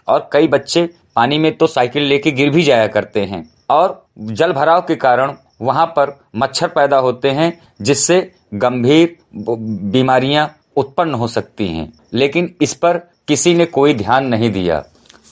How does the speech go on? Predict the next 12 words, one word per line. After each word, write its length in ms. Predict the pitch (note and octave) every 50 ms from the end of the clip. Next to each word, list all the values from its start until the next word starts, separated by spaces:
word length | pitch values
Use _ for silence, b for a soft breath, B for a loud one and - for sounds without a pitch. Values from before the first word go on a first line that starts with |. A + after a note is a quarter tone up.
| - -
न-, 140 | A#2 A#2+ - -
ना 160 | A#2+ C3+ C#3+ D3
ग्राम 300 | C3 B2 C#3+ D3 D3+ D3
प्रधान 420 | - C#3+ B2 A2+ C#3 D3 D3+ D#3
ने 160 | D3+ D#3 D3+
इस 100 | D3 C#3+
पे 140 | - - D3
कोई 240 | A#2+ - C#3+ C#3+ C#3+
ध्यान 320 | B2 B2 C3+ C#3 C3 -
दिया, 300 | B2+ C#3 C#3+ C#3+ D3+ D3 - - _ _ -
ना 180 | G#2+ B2 C#3 D3
ही 300 | C#3+ D3 D#3 D#3 D3+